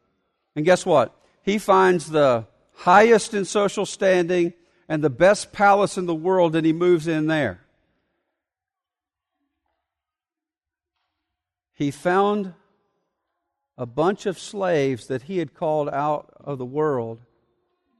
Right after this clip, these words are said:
and He traveled with them in a mobile home. And then in the New Testament, it tells us that as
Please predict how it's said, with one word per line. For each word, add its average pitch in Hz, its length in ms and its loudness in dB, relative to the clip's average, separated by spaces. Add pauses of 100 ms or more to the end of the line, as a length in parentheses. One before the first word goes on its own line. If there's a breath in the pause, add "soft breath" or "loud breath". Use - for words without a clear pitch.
(100)
and 139 140 -6
He 135 80 -2
traveled 165 500 0
with 131 220 -6
them 139 240 -4
in 131 100 -8
a 127 60 -6
mobile 135 440 -2
home. 101 420 -10 (2000)
And 139 160 -6
then 160 160 0
in 151 100 0
the 143 80 -4
New 156 160 -2
Testament, 196 560 -4 (1300)
it 143 140 -10
tells 165 320 0
us 170 320 0
that 143 180 2
as 135 360 -2